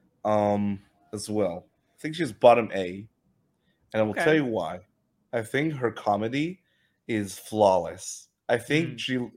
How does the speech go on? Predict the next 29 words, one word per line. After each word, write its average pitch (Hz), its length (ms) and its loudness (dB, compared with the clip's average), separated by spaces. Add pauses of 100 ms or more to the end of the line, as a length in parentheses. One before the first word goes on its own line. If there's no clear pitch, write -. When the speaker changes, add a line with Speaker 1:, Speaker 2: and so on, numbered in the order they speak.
(380)
Speaker 1:
there's 123 220 -2
so 165 180 6
many, 196 220 6
like, 110 420 2 (240)
deadpan, 127 880 2 (160)
like, 113 380 -4 (140)
moments 120 500 -4
with 131 180 -6
her. 139 200 -2 (380)
Like, 151 80 0
remember 190 260 4
that 165 60 2
one 147 180 2
moment 117 400 0
in 110 220 -6
Nisei 104 420 -4
where 107 200 -4
there's 98 260 -10
the 101 240 -18
toothbrush 113 440 -6
scene, 127 280 -6 (340)
and 135 100 0
she 127 120 -2
walks 117 220 2
into 117 340 -6
the 107 140 -4
room, 101 160 -2
it's 123 120 -8
like, 110 180 0